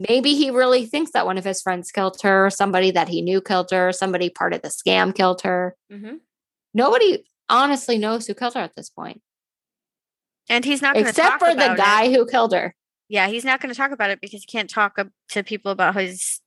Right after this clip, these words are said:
Speaker 2: scamming and
Speaker 1: Exactly,
Speaker 2: drugs and
Speaker 1: 'cause he
Speaker 2: running
Speaker 1: doesn't
Speaker 2: drugs.
Speaker 1: want all the shit to, you're right,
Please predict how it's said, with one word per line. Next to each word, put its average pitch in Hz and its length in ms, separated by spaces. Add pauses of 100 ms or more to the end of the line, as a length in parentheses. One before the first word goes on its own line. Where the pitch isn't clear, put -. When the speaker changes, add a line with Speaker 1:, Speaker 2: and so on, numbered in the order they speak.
Speaker 2:
scamming 202 440
and 196 100
Speaker 1:
Exactly, 214 520
Speaker 2:
drugs 185 120
and 202 80
Speaker 1:
'cause - 40
he 254 80
Speaker 2:
running 214 200
Speaker 1:
doesn't 214 80
Speaker 2:
drugs. 190 180
Speaker 1:
want 185 280
all 180 220
the 185 120
shit 180 320
to, - 120 (440)
you're 196 220
right, 220 240